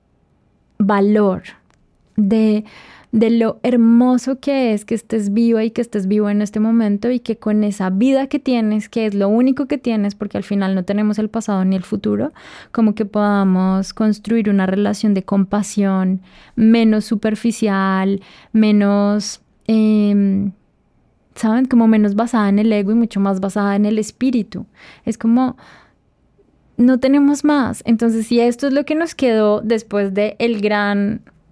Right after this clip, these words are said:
cambio planetario en el que estuvimos pasando y que seguimos, pues qué hermoso es que podamos ser amor, construir relaciones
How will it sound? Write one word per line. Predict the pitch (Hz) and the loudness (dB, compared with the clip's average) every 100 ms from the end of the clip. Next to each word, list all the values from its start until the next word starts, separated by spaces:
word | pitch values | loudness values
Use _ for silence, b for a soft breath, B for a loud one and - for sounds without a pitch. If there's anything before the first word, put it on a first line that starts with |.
| - - | -12 -4
cambio | 240 226 226 214 220 214 | 0 4 4 4 2 0
planetario | 220 226 220 233 226 196 190 190 | -2 -2 0 0 -2 -2 0 0
en | 196 202 | 0 -2
el | 202 | -2
que | |
estuvimos | 214 - 208 196 190 | -6 -2 0 0 -2
pasando | - 202 208 190 180 185 - | -4 -2 0 0 0 -2 -2
y | 214 | -4
que | 208 | -2
seguimos, | 196 175 202 208 185 202 - _ _ _ _ _ _ _ B B B | -2 -2 0 0 -2 -6 -14 _ _ _ _ _ _ _ B B B
pues | 220 214 | -2 0
qué | 214 | 0
hermoso | 202 208 226 214 208 220 | 2 2 2 0 -2 0
es | 220 208 233 - | 0 -2 -6 -4
que | 220 | -4
podamos | 208 196 196 185 185 | -2 -2 0 0 -2
ser | - 214 208 | -2 0 2
amor, | 208 214 208 202 | 2 2 0 -2
construir | 208 208 208 208 196 | -2 -4 -2 -4 -2
relaciones | 185 185 190 196 185 185 190 185 - | -2 -4 -6 -4 -4 -2 -4 -8 -16